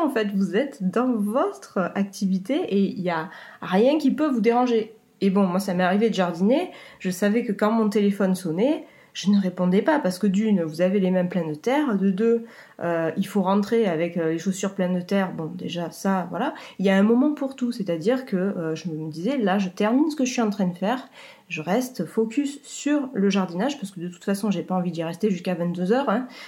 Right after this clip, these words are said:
Faut dire ce qui est, mais, euh, j'ai pas, je, je téléphonerai après. » Ça peut être aussi, euh, par exemple, en, en lisant. Euh, et oui, euh, quand vous lisez, en fait, en général, vous êtes concentré dans l'histoire. Vous avez, euh, euh,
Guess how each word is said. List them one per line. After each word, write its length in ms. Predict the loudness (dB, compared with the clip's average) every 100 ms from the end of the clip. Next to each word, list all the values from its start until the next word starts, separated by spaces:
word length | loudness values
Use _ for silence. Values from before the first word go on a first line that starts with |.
| -14
Faut 60 | -10
dire 180 | -6 -6
ce 100 | 0
qui 180 | 2 4
est, 120 | 2
mais, 320 | 4 2 0 -6 -14 -4
euh, 120 | 0 2
j'ai 120 | 0
pas, 220 | 0 0
je, 200 | -2 -6 -10
je 140 | -12
téléphonerai 580 | -8 -8 -2 0 2 0
après. » 420 | -2 -4 -6 -8 -10 -20 -20 -18
Ça 180 | -2 0
peut 80 | 2
être 180 | 2 2
aussi, 380 | 0 0 2 4
euh, 340 | 4 2 0
par 200 | 0 0
exemple, 420 | 2 0 0 0
en, 420 | 0 0 0 -4 -4
en 100 | 0
lisant. 480 | 2 2 0 -2 -6 _ _ _ -20 -20 -10
Euh, 420 | -4 -2 0 0 0 0
et 160 | -2 -2
oui, 240 | -2 0
euh, 200 | 0 -2 -4
quand 280 | -6 -4
vous 180 | -6 -6
lisez, 400 | -6 -4 0 2
en 100 | 0
fait, 220 | -2 -2
en 60 | -2
général, 300 | -2 0 0
vous 140 | 0
êtes 120 | 0 0
concentré 520 | 0 0 -2 0 0
dans 140 | 0
l'histoire. 640 | 0 -2 -4 -2 -2 -4 -6
Vous 160 | -6
avez, 480 | -4 -4 -2 -2 -2
euh, 120 | -2 -6 -10 -20 -20 -16 -8
euh, 280 | -4 -4